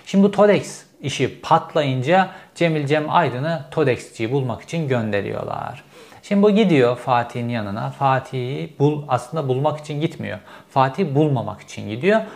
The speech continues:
Fakat orada bir pazarlık yürülmesi lazım. Fatih'in bulunmamak için bir şeyler ödemesi lazım. Bu işi hallediyor. Bu işi halledip geldikten sonra yani Fatih'i bulmama görevini halledip ge-, başarıyla geldikten sonra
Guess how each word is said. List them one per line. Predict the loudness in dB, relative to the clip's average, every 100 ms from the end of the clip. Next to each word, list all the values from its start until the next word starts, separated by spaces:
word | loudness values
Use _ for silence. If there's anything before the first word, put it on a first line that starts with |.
| -2
Fakat | 2 4
orada | 4 4 2
bir |
pazarlık | 0 -2 2 2 2 0
yürülmesi | -4 -2 -6 -8 -6
lazım. | -4 -2 -4 -4 -18 _
Fatih'in | 0 0 -2 -2
bulunmamak | 0 0 0 -2 -4
için | -4 -2 -2
bir |
şeyler | 2 4 4
ödemesi | 2 -2 -8 -8
lazım. | -6 -6 -4 -6 -6 -20 -2
Bu | 0
işi | 2 0
hallediyor. | 0 0 2 0 -2 -4 -6 -14 -20 _
Bu | -4
işi | -2 0
halledip | 2 2 0 0
geldikten | 0 0 -2 -4 -4
sonra | -4 -4 -2
yani | 0 0 0
Fatih'i | -2 0 0 0 -4 -2 2
bulmama | 2 4 2 2 -2 -6 -6
görevini | 0 2 0 -2
halledip | -2 -2 -2 -2 -6 -4
ge-, | -2
başarıyla | 0 0 -2 -2 -2 -2
geldikten | 0 0 -2 -8 -10 -8
sonra | -6 -2 2 0